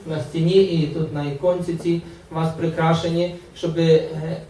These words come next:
людям преподнести цю правду, щоб ми ще раз війшли в це свято. Я би дуже хотів запросити вас до того, щоб ми це свято не тільки відсвяткували, але це свято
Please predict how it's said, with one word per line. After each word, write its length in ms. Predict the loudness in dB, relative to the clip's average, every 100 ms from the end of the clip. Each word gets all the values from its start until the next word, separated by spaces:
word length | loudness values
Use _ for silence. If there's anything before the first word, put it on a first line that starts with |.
| -6
людям 460 | 0 2 4 2 0
преподнести 800 | 0 2 2 0 0 -2 -2 0
цю 80 | -2
правду, 520 | 2 2 2 -2 -6 -8 -16 -16 -16 -16 -18 -16 -6
щоб 160 | 2
ми 220 | 4 6
ще 240 | 2 4 2
раз 260 | 4 2
війшли 440 | 2 0 4 2 2 -4 -14 -12
в 40 | -6
це 80 |
свято. 520 | -4 -2 -2 0 -2 -4 2
Я 120 | 2
би 80 | 6
дуже 240 | 4 4
хотів 320 | 0 2 2
запросити 800 | 2 0 0 -2 -4 -2 2 2
вас 220 | 2 0
до 80 | -2
того, 280 | 2 2 2
щоб 340 | -2 -4 -2
ми 220 | 2 2 0 -8 -18 -20 -8
це 120 | -8
свято 400 | 0 4 4 2
не 140 | -4
тільки 400 | 2 2 2 0
відсвяткували, 960 | 0 0 0 -2 0 -2 0 0 0 0 -2 -10 -16 -18 -18 -10
але 240 | -4 -2
це 140 | 0 -2
свято 640 | 0 2 2 4 2